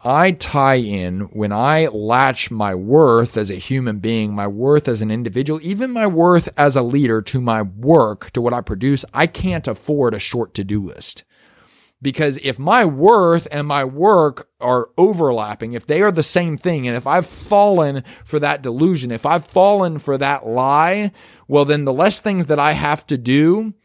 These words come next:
the less valuable I become. Here's what I want you to hear. Your value doesn't come from your to-do list. Your worth doesn't come from your work. Your worth is inherent.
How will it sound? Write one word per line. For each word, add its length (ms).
the 120
less 260
valuable 720
I 200
become. 640
Here's 260
what 80
I 40
want 180
you 80
to 60
hear. 180
Your 200
value 480
doesn't 360
come 240
from 160
your 140
to-do 360
list. 300
Your 120
worth 380
doesn't 340
come 220
from 220
your 140
work. 520
Your 220
worth 640
is 180
inherent. 720